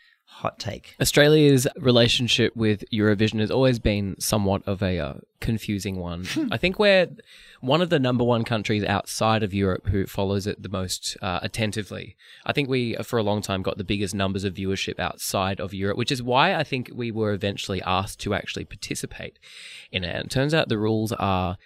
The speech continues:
Speaker 2: you don't have to be a European country to actually be in Eurovision. You have to have a certain brand of T V station.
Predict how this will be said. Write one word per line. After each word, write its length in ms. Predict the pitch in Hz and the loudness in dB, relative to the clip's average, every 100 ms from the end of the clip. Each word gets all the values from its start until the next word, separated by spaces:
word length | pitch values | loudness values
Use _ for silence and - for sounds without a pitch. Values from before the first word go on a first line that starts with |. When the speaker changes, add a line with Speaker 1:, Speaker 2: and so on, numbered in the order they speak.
| _ | _
Speaker 2:
you 100 | 101 | -6
don't 220 | 104 107 | -2 -2
have 160 | 104 98 | -4 -6
to 100 | 95 | -4
be 140 | 101 | -2
a 20 | 95 | 0
European 560 | 95 95 - 92 87 | 2 0 0 -2 -4
country 520 | - 110 95 - 92 | -4 -4 -2 -4 -6
to 420 | 92 - 98 87 92 | -6 -6 -6 -8 -8
actually 640 | - - - 82 82 82 85 | -8 -6 -8 -8 -10 -10 -8
be 240 | 98 156 | 2 4
in 60 | 170 | 4
Eurovision. 460 | 143 131 113 113 117 | 4 4 4 0 0
You 140 | 104 | -2
have 120 | 107 | -2
to 80 | - | 0
have 140 | 101 101 | 0 -2
a 40 | |
certain 460 | - 107 - 95 90 | 0 0 2 -2 0
brand 300 | 90 90 87 | 2 0 -2
of 80 | |
T 180 | - 98 | -4 -2
V 140 | 95 98 | 0 -2
station. 540 | - 90 87 - 92 | -2 -2 -2 -6 -10